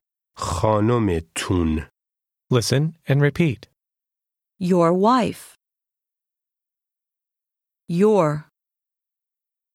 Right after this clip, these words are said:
Speaker 3: Your. Your wife.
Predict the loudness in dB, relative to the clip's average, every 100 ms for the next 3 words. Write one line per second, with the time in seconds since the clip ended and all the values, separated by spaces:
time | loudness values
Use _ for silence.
0 | _ _ _ _ _ _ _ _ _ _
1 | -8 -2 0 2 2 0 -6 _ _ _
2 | _ _ _ _ _ _ _ _ _ _
3 | _ _ _ _ _ _ _ _ _ _
4 | -4 0 2 2 2 2 0 -2 -8 -20